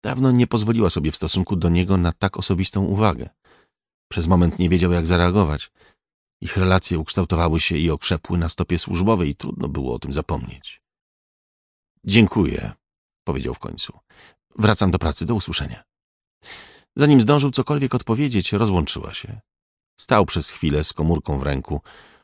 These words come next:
rozważając swoje możliwości. Nie miał się do kogo zwrócić. Nie było choćby jednej osoby, która byłaby gotowa zaryzykować i dopuścić go do podejrzanego.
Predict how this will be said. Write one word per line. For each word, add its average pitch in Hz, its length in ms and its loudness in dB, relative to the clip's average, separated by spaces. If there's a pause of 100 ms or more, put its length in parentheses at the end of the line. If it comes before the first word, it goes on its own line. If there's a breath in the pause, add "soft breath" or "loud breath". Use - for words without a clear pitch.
(100)
rozważając 85 680 0
swoje 85 240 0
możliwości. 80 640 -2 (920)
Nie 143 120 -12
miał 156 120 -6
się - 100 -6
do 135 120 -8
kogo 139 220 -8
zwrócić. - 640 -6 (580)
Nie 85 180 -2
było 85 200 2
choćby 85 280 -2
jednej 90 300 2
osoby, 87 440 0 (540 loud breath)
która 90 220 0
byłaby 87 320 2
gotowa 90 380 2
zaryzykować 87 720 2
i 85 40 -4
dopuścić - 540 -4
go 95 120 2
do 82 120 2
podejrzanego. 85 760 2